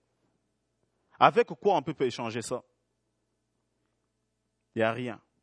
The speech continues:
Avec rien, on peut échanger cette, euh, cette, cette, cette grâce que nous avons de Dieu. Dieu, le Seigneur Jésus, est allé nous préparer une place au ciel pour que là où il est, nous soyons avec lui. N'est-ce pas une bonne motivation pour avoir les yeux fixés au ciel ?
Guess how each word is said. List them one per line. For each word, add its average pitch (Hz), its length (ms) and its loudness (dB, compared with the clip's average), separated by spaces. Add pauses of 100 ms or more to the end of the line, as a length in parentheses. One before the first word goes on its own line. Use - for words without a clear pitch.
(480)
Avec 120 300 0
rien, 143 260 -4
on 127 80 -4
peut 131 120 -4
échanger 110 380 -8
cette, 104 260 -10
euh, 98 160 -4
cette, 107 160 -10
cette, 107 400 -6
cette - 240 -10
grâce 110 300 -6
que 110 80 -18
nous 95 120 -14
avons 98 180 -12
de 92 100 -14
Dieu. 95 180 -18 (800)
Dieu, 135 400 -4 (400)
le 104 80 -4
Seigneur 143 360 -2
Jésus, 123 400 -6
est 127 200 -4
allé 123 200 -2
nous 123 120 -10
préparer 107 440 -8
une 101 100 -14
place 110 340 -10
au - 20 -20
ciel 95 280 -12 (600)
pour 131 180 -4
que 160 80 -2
là 160 300 2
où 190 180 -6
il 139 140 -4
est, 131 140 -4 (520)
nous 127 100 -8
soyons 113 340 -6
avec 95 300 -12
lui. 92 140 -18 (560)
N'est-ce 131 200 0
pas 247 100 2
une 226 80 -4
bonne 185 220 0
motivation 143 520 -4
pour 127 200 -2
avoir 131 200 0
les 123 160 -4
yeux 127 60 -8
fixés - 260 -14
au 101 80 -10
ciel ? 95 220 -12